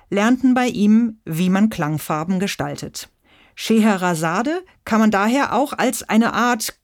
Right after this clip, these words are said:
klingendes Lehrbuch der Orchestrierung hören. Inspiriert wurde das Werk von den Erzählungen aus Tausend und einer Nacht. Doch Rimski-Korsakow war vorsichtig.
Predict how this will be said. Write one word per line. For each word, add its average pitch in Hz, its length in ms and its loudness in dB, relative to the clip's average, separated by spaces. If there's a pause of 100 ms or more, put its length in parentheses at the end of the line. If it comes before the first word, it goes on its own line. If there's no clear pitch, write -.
klingendes 339 600 -2
Lehrbuch 226 680 0
der 226 400 -2
Orchestrierung 196 880 -2
hören. 139 440 -6 (800)
Inspiriert 220 720 2
wurde 190 220 0
das 180 200 -2
Werk 190 340 -2 (260)
von 254 180 2
den 254 140 2
Erzählungen 247 920 0
aus 180 380 -4
Tausend 175 440 -2
und 233 180 -4
einer 208 200 2
Nacht. - 460 -4 (840)
Doch 214 420 0
Rimski-Korsakow 269 1040 -2
war 226 140 0
vorsichtig. 208 680 -2